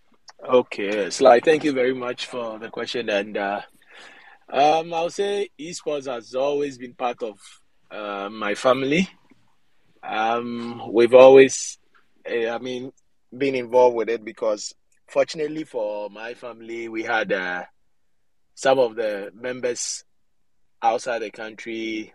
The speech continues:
so they actually brought it in, and it, at a very early age, it was introduced in our house. So we, but I became very active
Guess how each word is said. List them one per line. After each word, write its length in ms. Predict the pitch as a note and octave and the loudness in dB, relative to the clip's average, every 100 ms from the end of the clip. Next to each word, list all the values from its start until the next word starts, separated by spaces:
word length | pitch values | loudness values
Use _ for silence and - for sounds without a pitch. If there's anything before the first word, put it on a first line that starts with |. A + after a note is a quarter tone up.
| _ | _
so 360 | - G#2 G#2 G#2+ | -10 -4 -4 -4
they 240 | A2 C3+ | 2 6
actually 460 | B2+ A#2+ C3 A#2+ A#2+ | 6 4 0 -2 -4
brought 260 | A2+ A#2 | -2 -2
it 160 | A#2 G#2+ | -2 -8
in, 260 | A2+ A2 A2 | -12 -10 -8
and 200 | G2+ G2+ | -8 -8
it, 80 | - _ - - _ | -12 _ -20 -20 _
at 140 | A2 A2 | 0 2
a 60 | |
very 280 | B2 C#3 C#3+ | 6 6 4
early 280 | A2+ B2+ G#2+ | -2 -6 -12
age, 260 | A#2 A2+ - | -14 -14 -14
it 60 | |
was 220 | A#2+ G#2 A2+ | -10 -8 -10
introduced 440 | A#2+ B2 A#2 A2+ | -10 -10 -8 -10
in 120 | G#2+ | -6
our 180 | G2 F#2+ | -4 -2
house. 320 | G#2+ G#2+ G#2+ | 0 2 0
So 380 | - A2 G#2 G#2+ _ _ _ _ _ _ _ _ A2 | -4 -6 -6 -8 _ _ _ _ _ _ _ _ -10
we, 280 | B2+ B2 | -6 -4
but 220 | A#2+ C3 C3+ | 4 6 6
I 100 | C#3 | 4
became 380 | C3+ G3 G3 D#3 | 2 2 2 4
very 280 | F3 F3 F3+ | 2 2 0
active 560 | D#3 D#3 - D#3+ D3+ | -6 -8 -10 -12 -12